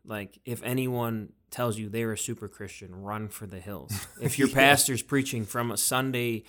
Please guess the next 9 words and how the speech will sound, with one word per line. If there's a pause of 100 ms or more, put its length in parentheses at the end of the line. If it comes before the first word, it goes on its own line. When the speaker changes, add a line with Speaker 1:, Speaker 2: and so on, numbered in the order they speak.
(520)
Speaker 1:
pulpit
and
he's
telling
you
how
great
he
is,